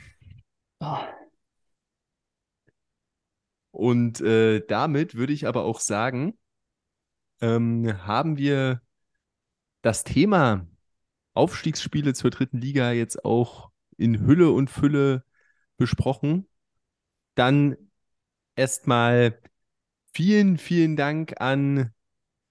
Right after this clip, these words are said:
Speaker 2: Benjamin, dass du dir die Zeit genommen hast, dass du hier mit dabei warst. Ich sag's jetzt einfach mal für dich aus neutraler Sicht, viel Erfolg dir und deiner Spielvereinigung in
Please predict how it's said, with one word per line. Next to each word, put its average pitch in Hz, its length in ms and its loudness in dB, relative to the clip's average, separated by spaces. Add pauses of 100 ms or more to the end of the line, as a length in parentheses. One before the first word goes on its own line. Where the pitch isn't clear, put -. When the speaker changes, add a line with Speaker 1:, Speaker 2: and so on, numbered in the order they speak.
(360)
Speaker 2:
Benjamin, 160 680 0
dass 143 180 -2
du 139 100 -4
dir 135 120 -4
die 131 100 -2
Zeit 143 260 -2
genommen 143 300 0
hast, 170 160 -4
dass 139 140 -4
du 135 100 -4
hier 135 300 0
mit - 360 -4
dabei 120 300 0
warst. 135 380 -2
Ich - 160 -6
sag's 131 200 0
jetzt - 140 -8
einfach 120 280 -2
mal 120 320 0 (340)
für 131 200 4
dich - 320 -4
aus 139 440 2
neutraler 131 520 0
Sicht, - 380 -8
viel 170 160 4
Erfolg 139 400 2
dir 143 220 2
und 127 100 -2
deiner 131 220 -2
Spielvereinigung 123 800 -2
in 127 340 0